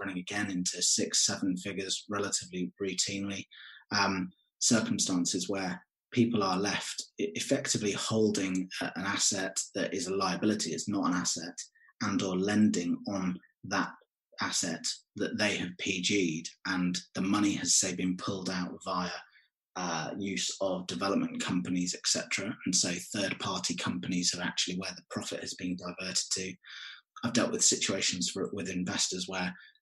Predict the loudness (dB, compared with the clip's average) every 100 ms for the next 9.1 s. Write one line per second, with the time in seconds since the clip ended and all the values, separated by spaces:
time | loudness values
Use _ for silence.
0 | 0 4 4 2 4 4 2 0 2 2
1 | 2 0 -2 -2 -4 -4 -2 -2 -2 -2
2 | -2 -2 0 2 2 4 2 -2 -2 -2
3 | -2 -2 -2 -2 -2 -4 -2 -2 0 -2
4 | 0 -4 -4 -6 -6 -6 -4 -4 -6 -8
5 | _ -20 -20 -10 -2 0 2 0 -6 _
6 | _ -2 2 2 4 2 2 0 0 0
7 | 0 -2 -2 -4 -6 -10 _ _ 0 4
8 | 4 2 -4 -4 -2 -2 0 0 2 2
9 | 0